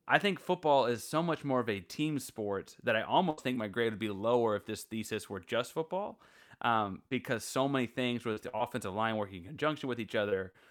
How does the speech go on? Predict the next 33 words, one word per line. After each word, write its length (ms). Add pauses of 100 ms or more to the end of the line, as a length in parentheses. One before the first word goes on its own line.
(100)
or 220
timing 500
on 160
routes 340
and 80
those 160
kinds 220
of 80
things. 460 (800)
I, 160 (160)
I 80
think 300
so 260
many 360
aspects 520
of 100
this 240
need 340
to 40
be 140
guys 400
working 280
together. 400 (480)
And 160
so 500 (400)
I 180
would 220
think 240
that 200
you'd 160
benefit 400
from 140
having 520